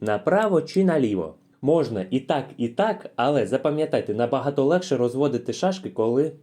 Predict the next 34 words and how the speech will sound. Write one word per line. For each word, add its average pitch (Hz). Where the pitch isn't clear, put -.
вони 117
знаходяться 135
з 101
обох 143
боків, 107
тобто 107
не 131
коли 147
ми 143
ведемо 123
їх 120
усі 120
на 117
одну 120
сторону. 92
І 143
граючи 139
проти 185
дамки 98
звичайними 127
шашками, 160
ми 127
повинні 151
пам'ятати 135
простий 139
принцип. 107
Легше 120
грати, 107
коли 127
наша 110
шашка 147
завжди 127
може 135
сховатися. 131